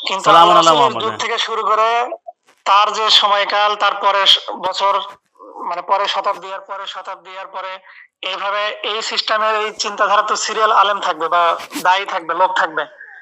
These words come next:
Speaker 1: সেগুলো কারা কারা?
Speaker 2: না, সেটা তো
Speaker 1: যাদের
Speaker 2: আপনি,
Speaker 1: মাধ্যমে এই চিন্তাটা এখন
Speaker 2: না,
Speaker 1: পর্যন্ত
Speaker 2: সেটা
Speaker 1: আসছে
Speaker 2: তো,
Speaker 1: আমাদের কাছে।
Speaker 2: সেটা তো বলছেন আপনি থাকবে, এইভাবে থাকবে, আল্লাহ তো তা বলেন না। আল্লাহ যে বলছে, সেই আল্লাহর কথাটা আপনি যদি নিতে চান তাহলে বলতে পারি। কোরআন
Speaker 1: না,
Speaker 2: কি বলে?
Speaker 1: তাহলে এই
Speaker 2: কোরআন
Speaker 1: যে উনিশশো দুই সালে,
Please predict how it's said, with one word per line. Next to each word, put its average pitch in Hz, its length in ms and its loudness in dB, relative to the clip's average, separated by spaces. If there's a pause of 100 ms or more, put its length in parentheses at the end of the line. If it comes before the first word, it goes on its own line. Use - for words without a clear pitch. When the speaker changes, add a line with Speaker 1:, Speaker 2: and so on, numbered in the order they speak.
(120)
Speaker 1:
সেগুলো 208 340 4
কারা 214 220 6
কারা? 156 220 4 (260)
Speaker 2:
না, 127 100 2
সেটা 170 220 2
তো 196 80 -8
Speaker 1:
যাদের 214 200 8
Speaker 2:
আপনি, 202 140 2
Speaker 1:
মাধ্যমে 202 320 2
এই 202 60 -4
চিন্তাটা 196 360 -6
এখন - 140 0
Speaker 2:
না, 139 80 4
Speaker 1:
পর্যন্ত 208 160 2
Speaker 2:
সেটা 165 140 6
Speaker 1:
আসছে 175 160 4
Speaker 2:
তো, 208 60 8
Speaker 1:
আমাদের 175 220 2
কাছে। 165 200 -8
Speaker 2:
সেটা 151 240 0
তো 196 140 -2
বলছেন 208 320 -2
আপনি 196 240 4
থাকবে, 156 320 0
এইভাবে 180 280 0
থাকবে, 185 300 2
আল্লাহ 185 200 6
তো 180 120 -8
তা 175 140 0
বলেন 160 280 0
না। 113 120 -4
আল্লাহ 151 220 2
যে 185 80 -2
বলছে, 185 180 -4
সেই 175 100 -2
আল্লাহর 175 260 4
কথাটা 190 320 0
আপনি 180 220 -6
যদি 175 200 -10
নিতে 170 220 -10
চান 180 220 -6
তাহলে 170 200 -4
বলতে 135 260 -8
পারি। 90 220 -18 (760)
কোরআন 190 280 8
Speaker 1:
না, 180 100 -4
Speaker 2:
কি - 80 -4
বলে? - 80 0
Speaker 1:
তাহলে 220 360 2
এই 240 60 -4
Speaker 2:
কোরআন 196 360 6
Speaker 1:
যে 233 60 -8
উনিশশো 233 480 -4
দুই 226 240 -10
সালে, 226 260 -4